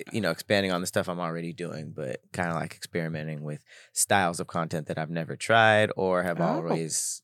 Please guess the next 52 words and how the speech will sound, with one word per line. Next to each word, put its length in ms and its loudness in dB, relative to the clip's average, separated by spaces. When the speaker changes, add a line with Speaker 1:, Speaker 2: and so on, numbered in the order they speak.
Speaker 1:
wanted 460 -2
to. 280 -2
Speaker 2:
So 120 0
we 80 2
get 160 4
to 80 0
see 220 0
another 360 4
side 460 4
of, 220 2
of 160 -10
Patrick 320 -4
Cloud. 520 -2
Speaker 1:
I 100 6
don't 160 2
think 160 4
another 280 8
Speaker 2:
Other 160 4
Speaker 1:
side, 380 12
Speaker 2:
sides? 40 0
Speaker 1:
but 140 2
they're 140 2
just 240 4
the 80 0
new, 340 6
new 180 4
styles 460 10
of 120 2
production. 600 2
Speaker 2:
Mm-hmm. 280 0
Speaker 1:
'Cause 80 -6
I 60 2
think 200 2
I've, 220 6
Speaker 2:
Okay. 140 0
Speaker 1:
I've 100 -2
showed 220 6
all 140 6
side. 460 2
I've 120 0
showed 180 0
my 200 8
butt. 360 10
Speaker 2:
<laughs> 60 2
Speaker 1:
I've 140 10
showed 220 2
my 240 -4
Speaker 2:
You 100 6
showed 240 6
your 140 12
butt. 460 8
Speaker 1:
Not 200 0